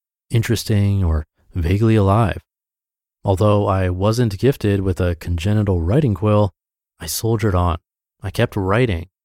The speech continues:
letting most of the words hit the wastebasket shortly after they dribbled from my keyboard. As I persisted in my studies and practice of the craft, guess what? I got better.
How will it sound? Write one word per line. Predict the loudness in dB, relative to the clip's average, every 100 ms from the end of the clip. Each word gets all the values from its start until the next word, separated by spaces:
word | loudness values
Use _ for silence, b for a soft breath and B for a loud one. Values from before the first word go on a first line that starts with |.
| _ -4
letting | -2 0
most | 0 0
of | -2
the |
words | 0 0 0
hit | -4
the | -4
wastebasket | 0 0 0 -2 -2 -2 -6
shortly | -2 -2 0 0
after | -2 -2
they | -4 -4
dribbled | -2 0 0 -2
from | -2 -2
my | -4
keyboard. | -2 0 2 0 -4 _ _ _ _ _ _ _ _
As | 0
I | 0
persisted | 0 -4 -4 -2 -2
in | 0
my | -2
studies | -4 -4 -2 -2 -2
and | -4
practice | -2 -4 -4 -6
of | -6
the |
craft, | -4 0 2 0 -4 _ _ _ _ _
guess | -4 -2
what? | 0 0 0 _ _ _ _ _ -6
I | -4
got | -2 0
better. | 0 0 -2